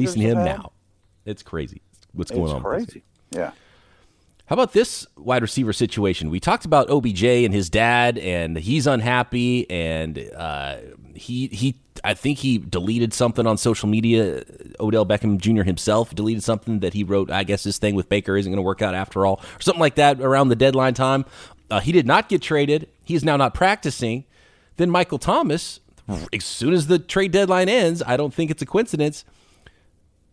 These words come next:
Speaker 1: came out with a statement. And he had this really long statement to basically say his ankle's still not healthy and he's not gonna play the rest of the year. But then he ended it by saying, um, "I will continue to follow in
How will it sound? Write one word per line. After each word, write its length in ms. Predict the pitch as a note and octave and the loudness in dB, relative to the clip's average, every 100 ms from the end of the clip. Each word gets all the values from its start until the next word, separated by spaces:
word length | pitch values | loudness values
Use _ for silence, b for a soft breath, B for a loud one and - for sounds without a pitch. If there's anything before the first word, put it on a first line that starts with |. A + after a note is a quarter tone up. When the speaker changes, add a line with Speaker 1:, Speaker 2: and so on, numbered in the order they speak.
| _ _ | _ _
Speaker 1:
came 160 | - F#3+ | -2 2
out 140 | F#3+ | 2
with 20 | |
a 80 | F#3+ | 0
statement. 380 | - B3+ C#3+ - _ - | 0 0 0 -10 _ -6
And 280 | C#3+ C#3+ C3+ | -2 0 -2
he 120 | B2+ | 2
had 80 | F3+ | 2
this 180 | D#3 - | 2 -2
really 400 | C#3 G#3+ B3 A3+ | -2 0 0 0
long 280 | F#3+ G3 F#3+ | 2 2 2
statement 480 | - F3 F#3 D#3 C#3 | 0 0 0 -2 -4
to 80 | |
basically 360 | A#2+ E3 - D3+ | -2 -2 -2 -6
say 300 | - D3+ C#3+ | 0 0 2
his 160 | C3 C3 | 0 0
ankle's 320 | C3+ C3+ A#2 | -2 -2 -4
still 200 | C3+ A#2 | -2 -2
not 180 | G#2+ G#2 | -2 -2
healthy 240 | G2 G#2+ | -4 -2
and 100 | F#2+ | -4
he's 180 | F#2 - | -4 -8
not 360 | F#2+ G2+ F2 | -8 -2 -2
gonna 100 | - | -4
play 220 | E2 F2+ D2+ | -6 -4 -4
the 80 | |
rest 240 | D#2 D2 - | -4 -8 -12
of 80 | C#2+ | -16
the 40 | |
year. 200 | D2 C2+ b b - | -14 -16 b b -10
But 120 | A#2+ | -4
then 100 | F3 | -2
he 100 | D3 | 0
ended 240 | A#3 A3+ | 0 2
it 100 | D#3 | 2
by 160 | A2+ A#2 | 2 -2
saying, 600 | - C#3+ C3+ B2+ B2 A#2+ B B B - | 0 2 4 2 0 -4 B B B -6
um, 440 | A#2+ A#2 G#2+ G2 _ _ _ _ _ _ _ _ - | -2 0 -2 -4 _ _ _ _ _ _ _ _ -2
"I 40 | |
will 100 | C#3+ | 0
continue 340 | C#3 B2+ F#3 E3+ | 0 0 2 2
to 60 | |
follow 540 | D3 D#3 D#3 D#3 D3+ - | 4 4 6 6 6 2
in 440 | A2+ C#3+ C#3 C3+ | -2 2 4 2